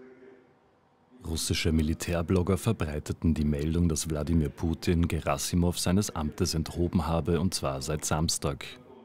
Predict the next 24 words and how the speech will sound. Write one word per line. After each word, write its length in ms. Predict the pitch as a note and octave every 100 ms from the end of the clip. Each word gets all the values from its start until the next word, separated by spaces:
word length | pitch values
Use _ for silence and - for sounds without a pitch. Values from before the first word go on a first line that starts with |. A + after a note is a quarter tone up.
| -
Demnach 420 | - D#2 F2+ E2 -
soll 200 | F#2+ F#2+
nunmehr 400 | F2 E2 D#2+ D#2
Generaloberst 920 | F2 D2+ D2 D2 F2 F#2+ D#2+ F2+ -
Mikhail 360 | D#2+ - D#2+ D#2
Teplinski 680 | F#2 - F2 F2 - F#2+
die 100 | E2+
Befehlsgewalt 880 | F2+ G#2 - D2+ - - D#2 D2+ D2+
über 220 | F2+ -
alle 200 | D#2 E2+
Truppen 380 | - - F2 E2+
an 80 | D#2+
der 80 | F#2
Front 380 | - F#2 E2 F2
haben. 340 | D2 D#2 C2 - - - - - - _ - _ - _ _ _ _ _ _ _
Es 200 | - -
wäre 220 | E2 D2 E2+
der 120 | D#2
bereits 360 | F2 D#2 D#2
fünfte 560 | - - F#2 F#2 - G#2
Führungswechsel 840 | - E2+ D#2 D2+ E2 D2 - F2 D#2+
seit 280 | C#2+ C2+
der 100 | E2+
Invasion. 720 | D#2+ D#2+ E2+ F2 D#2 D2 C2+